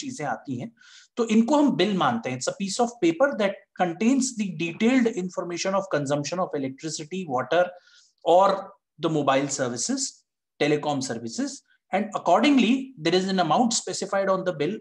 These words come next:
along with the date, and that is, that has to be respected, that has to be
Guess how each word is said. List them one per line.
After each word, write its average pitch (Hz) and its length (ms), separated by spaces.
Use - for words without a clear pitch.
along 165 280
with 185 100
the 156 180
date, - 240
and 220 240
that 233 240
is, 294 220
that 190 260
has 202 220
to 202 200
be 226 100
respected, 190 460
that 185 160
has 175 180
to 196 180
be 190 80